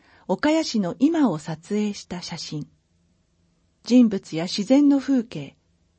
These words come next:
日常の様子など、後世に伝えたい、残したい岡谷市の現在を写した写真。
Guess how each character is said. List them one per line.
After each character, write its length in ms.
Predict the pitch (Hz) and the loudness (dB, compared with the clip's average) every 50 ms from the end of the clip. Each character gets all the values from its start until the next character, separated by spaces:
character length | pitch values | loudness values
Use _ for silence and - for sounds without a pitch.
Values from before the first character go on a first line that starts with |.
| _ _ - | _ _ -8
日 280 | 165 156 - - 254 | -8 -6 -6 -4 -4
常 240 | 254 311 294 277 277 | -2 0 2 4 4
の 140 | 262 254 247 | 4 4 4
様 180 | 220 226 220 | 2 2 0
子 160 | 220 - - 214 | -4 -6 -6 -6
な 140 | 196 196 | -6 -6
ど、 180 | 185 - - - _ _ _ _ _ _ _ _ _ _ _ _ _ _ _ | -8 -12 -18 -20 _ _ _ _ _ _ _ _ _ _ _ _ _ _ _
後 180 | - 311 320 294 | 0 0 0 0
世 240 | - 247 226 214 190 | 2 0 0 0 0
に 180 | 180 180 175 | -4 -6 -10
伝 300 | - - - - 208 202 | -12 -12 -6 -4 -4 -4
え 40 | 196 | -4
た 180 | - - 180 165 | -6 -10 -12 -12
い、 120 | 151 - _ _ _ _ _ _ _ - | -12 -16 _ _ _ _ _ _ _ -4
残 280 | 202 208 220 - 302 302 | -2 -2 0 0 -2 -2
し 100 | - - | -2 -4
た 160 | - 277 254 | -2 -2 -2
い 160 | 208 160 _ _ _ _ _ - | -2 -4 _ _ _ _ _ -12
岡 240 | 202 - - 247 262 | -10 -4 0 2 2
谷 160 | 269 269 262 | 2 2 0
市 140 | - 202 190 | -2 -4 -4
の 120 | 185 175 | -4 -2
現 240 | 170 240 285 320 311 | 0 0 2 2 2
在 220 | 277 262 233 208 190 | 0 0 0 0 -2
を 60 | 190 | -4
写 240 | 196 196 - - 247 | -6 -8 -8 -8 -10
し 120 | 247 - | -8 -10
た 120 | - 170 165 | -12 -14 -12
写 160 | - - 165 | -12 -12 -14
真。 340 | 147 - - 165 147 151 | -14 -14 -12 -12 -14 -14